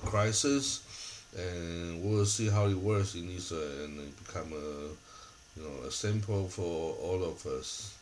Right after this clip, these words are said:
in the world. Another news in Jerusalem Post, as, uh, Yemen Houthi welcome U S drop of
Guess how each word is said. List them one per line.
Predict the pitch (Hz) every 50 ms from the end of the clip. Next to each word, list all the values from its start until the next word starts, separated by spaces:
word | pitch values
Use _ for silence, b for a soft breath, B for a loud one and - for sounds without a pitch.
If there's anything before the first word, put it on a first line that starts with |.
| -
in | - 73 76 73 73 71 71
the | 69
world. | 69 71 76 85 87 80 67 64 65 - - - B B B B B B B B B B B - - - - - - - - - - - - - - - - - - B B B B B B B B B -
Another | 95 92 101 113 131 131 127
news | 131 131 123 123 110 104
in | 117 107 104
Jerusalem | 101 - 98 104 123 123 - - 117 104 101 90 87 87 -
Post, | - 80 82 92 117 113 113 - - B B B B B B B B B
as, | - 104 101 - 104
uh, | 101 98 98 95 92 95 98 92 90 90 87 87 92
Yemen | 92 92 101 117 131 135 131 120 120 117 113 110 107 104 101 104 -
Houthi | 131 135 143 143 - - 139 135 131 127 120 120 117 107 101 -
welcome | 98 107 120 123 113 - 123 110 110 101 98
U | 110 120 117 110
S | 104 101 -
drop | - - 107 107 117 113 - -
of | 104 95